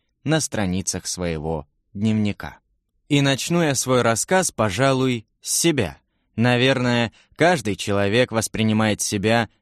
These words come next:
немного иначе, чем его видят другие. Поэтому,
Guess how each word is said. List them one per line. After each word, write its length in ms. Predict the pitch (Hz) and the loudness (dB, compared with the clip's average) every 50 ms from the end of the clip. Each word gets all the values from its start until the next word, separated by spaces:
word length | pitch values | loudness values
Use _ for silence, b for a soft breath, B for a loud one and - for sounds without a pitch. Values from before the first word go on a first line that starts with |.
| - | -4
немного 500 | - 143 156 165 160 156 143 127 156 160 | 0 0 2 2 2 0 2 2 0 0
иначе, 340 | 170 175 170 156 113 - - | 0 0 0 0 -2 -4 -8
чем 220 | 87 - - 92 92 | -8 -6 -4 -4 -2
его 220 | 92 95 98 98 | -2 -2 -2 -2
видят 320 | 95 104 104 104 110 98 | -2 -2 0 0 -2 -2
другие. 540 | 90 - 127 147 139 123 95 80 69 71 - _ _ _ _ _ _ | -2 -2 -2 -2 0 -2 -4 -4 -6 -10 -16 _ _ _ _ _ _
Поэтому, 720 | - 113 123 143 175 196 185 - 180 170 165 160 156 139 | 0 2 2 4 2 2 2 0 0 0 2 0 0 -2